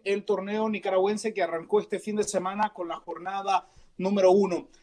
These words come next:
Hay alguna, eh, algunas dudas alrededor del tema protocolo, Alex. El jugador español Pablo Gallego llegó a Managua el día viernes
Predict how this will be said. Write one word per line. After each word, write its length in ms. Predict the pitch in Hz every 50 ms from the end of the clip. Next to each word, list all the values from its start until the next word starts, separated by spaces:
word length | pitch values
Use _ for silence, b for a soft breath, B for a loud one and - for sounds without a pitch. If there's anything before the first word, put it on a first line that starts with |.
| b b
Hay 220 | - 208 233 277 277
alguna, 720 | 262 247 214 262 254 269 269 254 233 208 196 190 185 175
eh, 160 | 180 175 185 -
algunas 400 | 185 190 208 208 247 247 214 170
dudas 560 | 208 269 254 240 202 190 180 185 - - - -
alrededor 520 | 170 170 170 180 175 170 175 185 202 208
del 180 | 196 226 214 214
tema 300 | - 208 208 233 233 226
protocolo, 760 | - 196 180 - 175 165 - 214 233 233 226 196 175 165 165
Alex. 380 | 165 160 165 160 - - - - -
El 220 | 175 170 170 156
jugador 640 | - - 180 170 165 180 202 214 214 208 208 202 -
español 580 | - 147 - 175 170 170 190 214 208 214 208 -
Pablo 420 | - 208 208 208 214 220 220 208 196
Gallego 680 | 214 214 196 175 175 180 175 175 170 190 190 185 185 _ _ _ _ _ _ -
llegó 840 | 143 131 175 180 175 170 165 160 170 196 226 226 202 175 160 - _
a 140 | 156 160 160
Managua 720 | 160 160 165 170 175 185 196 202 202 208 208 202 202 - - -
el 340 | 165 160 160 170 165 - -
día 380 | 190 190 196 196 185 175 165 160
viernes 800 | 170 196 214 233 226 214 175 165 151 139 120 - - - -